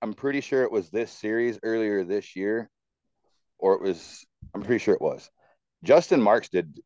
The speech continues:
did a race this year, one of these car series, one of these series. I'm pretty sure it was this one. He didn't do too bad. And I, I would like to see more Justin Marks in late models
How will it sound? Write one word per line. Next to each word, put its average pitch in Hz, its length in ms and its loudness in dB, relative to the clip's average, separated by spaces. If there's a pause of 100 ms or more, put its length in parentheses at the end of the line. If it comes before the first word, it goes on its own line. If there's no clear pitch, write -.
(100)
did 95 120 4
a 87 80 2
race 85 240 2
this - 240 -8
year, 76 140 -4
one 80 140 -4
of 76 60 -8
these 71 120 -10
car 78 280 2
series, 64 380 -10
one 98 140 0
of 92 60 0
these 80 100 -10
series. 69 440 -4 (120)
I'm - 80 -14
pretty 101 180 2
sure 95 140 2
it - 40 0
was 73 100 -4
this 82 180 2
one. 64 180 -6 (1200)
He 175 80 4
didn't 139 220 8
do 117 140 8
too 135 200 4
bad. 131 380 6 (1200)
And 110 120 0
I, 107 180 4
I 104 60 2
would 117 180 6
like 123 180 4
to 113 80 -8
see 117 180 -10
more 104 260 -2
Justin 98 400 -4
Marks 92 340 -4
in 85 140 -6
late 85 220 0
models 80 560 -2